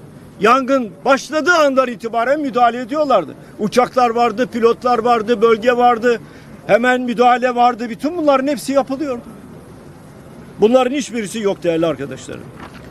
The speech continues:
Bakın bir şey daha. Bizim ormanların yüzde doksan sekizi, doksan dokuzu kayalıklarda, vadilerde, koylarda. Yani insanın yangını söndürmek için ulaşamayacağı yerlerde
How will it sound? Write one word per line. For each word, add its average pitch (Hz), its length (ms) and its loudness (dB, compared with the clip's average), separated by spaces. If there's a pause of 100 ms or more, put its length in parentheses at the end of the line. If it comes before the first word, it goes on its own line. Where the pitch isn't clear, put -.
(340)
Bakın 277 300 2
bir 277 40 2
şey 262 220 4
daha. 202 280 0 (1900)
Bizim 226 340 2
ormanların 220 800 2
yüzde 220 440 0
doksan 233 360 2
sekizi, 190 540 -4
doksan 202 440 0
dokuzu 196 420 -2
kayalıklarda, 170 800 0 (460)
vadilerde, 190 720 2 (120)
koylarda. 196 580 2 (500)
Yani 240 260 2
insanın 233 680 -4
yangını 208 500 0
söndürmek 202 680 -2
için 247 340 -6 (280)
ulaşamayacağı 220 840 2
yerlerde 143 600 -2